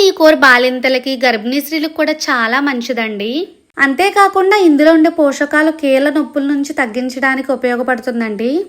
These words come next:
అలానే కంటి చూపును కూడా మెరుగుపరుస్తుంది. మరి లేట్ చేయకుండా మునగాకు తెలగపిండి కూరని ఏ విధంగా ప్రిపేర్ చేసుకోవాలో చూసేద్దాం. ఫస్ట్ ఒక బౌల్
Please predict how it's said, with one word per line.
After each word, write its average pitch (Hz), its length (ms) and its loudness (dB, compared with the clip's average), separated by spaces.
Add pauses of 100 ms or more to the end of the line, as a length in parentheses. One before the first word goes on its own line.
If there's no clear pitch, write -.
(400)
అలానే 370 340 2
కంటి 302 340 2
చూపును 311 360 0
కూడా 330 220 2
మెరుగుపరుస్తుంది. 240 920 -2 (320)
మరి 330 160 2
లేట్ 349 240 2
చేయకుండా 415 380 0
మునగాకు 302 480 0
తెలగపిండి 285 500 0
కూరని 285 400 0
ఏ - 80 0
విధంగా 240 380 -4
ప్రిపేర్ 254 340 -4
చేసుకోవాలో 240 540 -4 (100)
చూసేద్దాం. 220 500 -2 (460)
ఫస్ట్ 302 280 0 (100)
ఒక 381 180 -2
బౌల్ 294 280 4